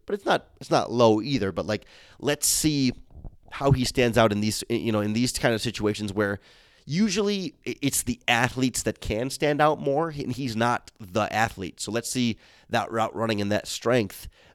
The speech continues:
be what separates him more than just the guys that are clearly bigger or faster than everybody else. Like, comparatively to another one of the receivers down here,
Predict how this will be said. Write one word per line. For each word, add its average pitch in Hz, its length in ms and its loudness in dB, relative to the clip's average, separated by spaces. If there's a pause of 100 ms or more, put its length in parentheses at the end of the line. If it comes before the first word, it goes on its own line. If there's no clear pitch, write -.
(100)
be 117 220 8
what 104 240 4
separates 113 500 4
him 107 100 2
more 104 260 6
than 95 140 -2
just 101 160 -2
the 101 60 -6
guys 98 320 -2
that 98 140 -2
are 92 60 -4
clearly 135 580 4 (360)
bigger 117 500 4
or 107 300 2
faster 98 800 0 (260)
than 92 340 0 (100)
everybody 92 520 -2
else. - 320 -6 (180)
Like, 123 220 -2
comparatively 131 680 2
to 101 520 -2 (400)
another 127 260 4
one 127 140 6
of 117 60 4
the 107 60 4
receivers 120 440 2
down 104 180 8
here, 101 240 0